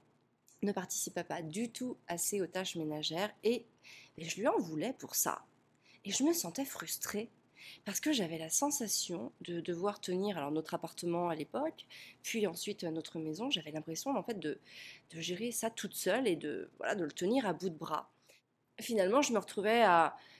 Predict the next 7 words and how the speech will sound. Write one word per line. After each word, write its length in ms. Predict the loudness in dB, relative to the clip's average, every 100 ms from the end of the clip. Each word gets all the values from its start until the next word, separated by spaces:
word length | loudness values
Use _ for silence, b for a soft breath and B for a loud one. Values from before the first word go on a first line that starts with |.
| B B B B B _ -2
vider 240 | 6 8
le 80 | 8
lave-vaisselle, 840 | 4 2 0 4 6 6 6 4 2
à 100 | -2
faire 180 | -2
les 100 | -2
machines, 760 | -4 0 2 2 4 4 4